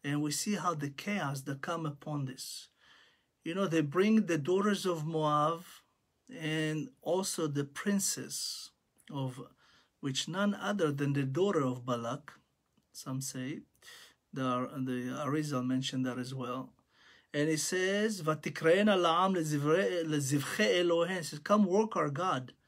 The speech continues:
"Vayochal ha'am vayishtachavu le'Elohein. Vayatzmed Israel leBaal Peor. Vayichar af Adonai b'Israel."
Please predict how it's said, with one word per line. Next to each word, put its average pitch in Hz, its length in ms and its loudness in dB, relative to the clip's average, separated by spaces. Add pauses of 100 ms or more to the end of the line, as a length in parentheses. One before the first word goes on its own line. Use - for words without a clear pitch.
(720)
"Vayochal 147 540 4
ha'am 208 240 8
vayishtachavu 190 840 2
le'Elohein. 180 880 2 (260)
Vayatzmed 143 880 0
Israel 170 460 -2
leBaal 160 560 0
Peor. 170 340 0
Vayichar 180 760 0
af 180 280 0
Adonai 165 500 -2
b'Israel." 156 800 0